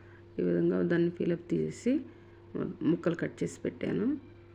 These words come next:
ఇలా ఈ సైజు ముక్కలు కట్ చేసుకుంటే సరిపోతుంది ఈ పులుసుకి. స్టవ్ వెలిగించుకొని బాండి పెట్టాను.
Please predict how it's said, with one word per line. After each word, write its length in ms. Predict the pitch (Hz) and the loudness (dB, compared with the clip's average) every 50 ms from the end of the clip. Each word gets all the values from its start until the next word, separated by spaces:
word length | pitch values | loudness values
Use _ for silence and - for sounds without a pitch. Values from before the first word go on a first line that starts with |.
| - | -4
ఇలా 240 | 170 170 175 170 170 | -2 0 2 2 4
ఈ 140 | 170 175 175 | 6 6 6
సైజు 260 | 175 175 180 170 165 | 4 4 0 0 2
ముక్కలు 280 | 160 165 - - - 156 | 0 0 -2 -4 -4 -4
కట్ 260 | - 156 147 - - | -4 -4 -4 -4 -4
చేసుకుంటే 340 | 160 - - - 165 160 185 | -6 -6 -4 -4 -4 -4 -2
సరిపోతుంది 640 | 175 180 170 - - 165 156 - 156 156 156 175 | -2 -2 -4 -2 -4 -6 -6 -4 -4 -2 0 0
ఈ 40 | 175 | 0
పులుసుకి. 540 | 175 - 147 139 - - - - 226 302 349 - - - - - - - - - - - - - - - - | 0 -2 -4 -4 -6 -8 -4 -2 -2 -2 -2 -4 -10 -16 -20 -20 -20 -20 -20 -20 -20 -20 -20 -20 -18 -18 -12
స్టవ్ 220 | - - 190 185 | -4 -2 0 0
వెలిగించుకొని 520 | 185 180 180 180 180 175 175 - - 185 175 | 2 2 2 2 2 2 2 2 2 2 2
బాండి 320 | 170 170 160 165 165 165 165 | 2 2 0 0 -2 0 0
పెట్టాను. 420 | 175 165 - 185 180 185 202 269 | -2 -2 -2 -2 0 0 0 0